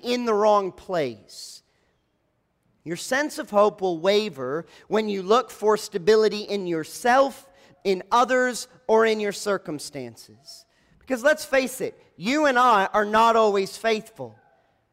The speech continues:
The same is true for the most trustworthy person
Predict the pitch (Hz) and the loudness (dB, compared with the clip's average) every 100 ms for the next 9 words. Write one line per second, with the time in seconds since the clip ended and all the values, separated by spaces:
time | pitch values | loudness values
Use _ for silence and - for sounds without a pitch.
0 | - 190 - 269 311 320 277 - - 269 | -10 -8 -2 0 2 0 -2 -6 -4 -4
1 | 233 - 220 220 202 190 - - 269 285 | -4 -6 -6 0 0 -2 -10 -2 0 0
2 | - 226 254 254 240 - 247 240 233 233 | -2 -6 -4 -4 -6 -4 2 2 0 -6
3 | 220 | -6